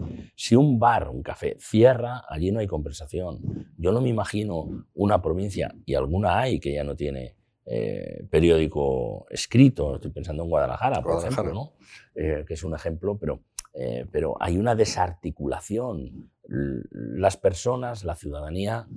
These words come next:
Speaker 1: necesitan los medios de comunicación. Y necesitan medios de comunicación cuanto más comprometidos con su avance, mejor. Cuanto más analicen los proyectos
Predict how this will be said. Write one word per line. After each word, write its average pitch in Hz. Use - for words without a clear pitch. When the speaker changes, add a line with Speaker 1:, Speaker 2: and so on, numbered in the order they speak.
Speaker 1:
necesitan 87
los 80
medios 82
de 76
comunicación. 62
Y 71
necesitan 92
medios 90
de 85
comunicación 85
cuanto 87
más 98
comprometidos 82
con 71
su -
avance, 82
mejor. -
Cuanto 85
más 101
analicen 80
los 80
proyectos 82